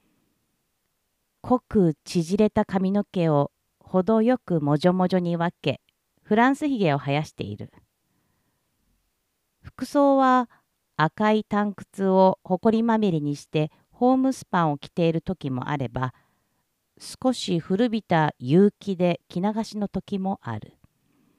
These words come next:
独身者であることは確かだが、職業は誰にも分からず、店ではいつか「先生」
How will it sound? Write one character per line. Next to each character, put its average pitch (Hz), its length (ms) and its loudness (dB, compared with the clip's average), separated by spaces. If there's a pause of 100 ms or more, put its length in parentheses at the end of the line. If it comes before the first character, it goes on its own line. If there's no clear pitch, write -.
(960)
独 202 200 0
身 339 240 -6
者 294 120 2
で 196 100 2
あ 196 80 4
る 190 120 -2
こ 170 140 -4
と 170 140 -2
は 147 120 0
確 - 260 -6
か 160 120 -2
だ 143 140 -2
が、 131 240 -2 (580)
職 - 380 -2
業 147 320 0
は 113 180 -6
誰 123 260 -2
に 180 100 -4
も 185 160 -2
分 170 160 -2
か 170 120 -2
ら 160 140 -2
ず、 - 260 -10 (840)
店 220 260 0
で 240 120 4
は 180 120 4
い 214 120 0
つ - 160 -20
か 185 200 -2 (420)
「先 233 440 -2
生」 - 460 -2